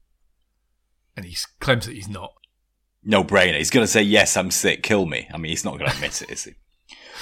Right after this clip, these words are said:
Speaker 1: He then knocks him out with the butt of a rifle and he's out cold.
Speaker 2: But plot spoiler, he's not actually sick, is he? So,
Speaker 1: being knocked out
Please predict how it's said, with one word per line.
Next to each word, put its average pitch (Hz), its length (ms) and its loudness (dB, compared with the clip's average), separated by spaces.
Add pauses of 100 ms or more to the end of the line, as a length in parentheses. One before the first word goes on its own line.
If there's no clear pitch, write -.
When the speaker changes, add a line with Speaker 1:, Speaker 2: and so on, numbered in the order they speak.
(500)
Speaker 1:
He 156 80 0
then 151 240 4
knocks 180 280 2
him 147 80 0
out 135 160 2
with 131 60 -6
the 120 60 -4
butt 107 200 0
of 113 100 -6
a 117 80 -2
rifle 110 380 -6
and 110 80 -4
he's 107 120 -6
out 113 200 -4
cold. 101 380 -10 (600)
Speaker 2:
But 139 180 4
plot 147 180 4
spoiler, 104 320 6
he's 98 180 0
not 95 240 2
actually - 400 -2
sick, - 380 -6
is - 140 -10
he? - 140 -14 (160)
So, 64 220 -16 (1120)
Speaker 1:
being 240 380 2
knocked - 320 2
out 90 380 0